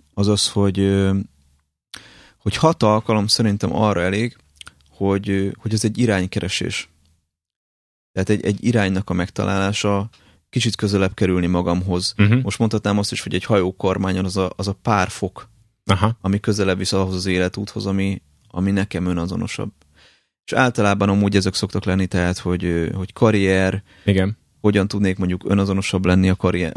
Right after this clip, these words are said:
Speaker 1: az életutamban, a, az emberi kapcsolataimban. Az emberi kapcsolat egyébként egy mélyebb téma is lehet akár, szóval ez mindig egyéni, hogy, hogy éppen aki jön hozzám, az,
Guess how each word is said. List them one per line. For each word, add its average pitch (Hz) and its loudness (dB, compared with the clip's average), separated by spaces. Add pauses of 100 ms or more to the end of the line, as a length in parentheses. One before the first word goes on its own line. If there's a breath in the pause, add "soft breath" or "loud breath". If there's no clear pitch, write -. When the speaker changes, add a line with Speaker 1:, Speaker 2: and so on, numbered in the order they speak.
(160)
Speaker 1:
az 92 0
életutamban, 95 2
a, 82 0
az 104 -4
emberi 101 2
kapcsolataimban. 90 -2 (380 loud breath)
Az - -8
emberi 131 2
kapcsolat 104 0
egyébként 95 -2
egy 92 -6 (120)
mélyebb 95 2
téma 87 -2
is 87 -4
lehet 87 -4
akár, 87 -4
szóval 92 -2
ez 90 -4
mindig 92 0
egyéni, 87 0 (280)
hogy, 87 -4 (180)
hogy 90 -4
éppen 85 -2 (140)
aki - -4
jön 85 -2
hozzám, 87 -4
az, 85 -8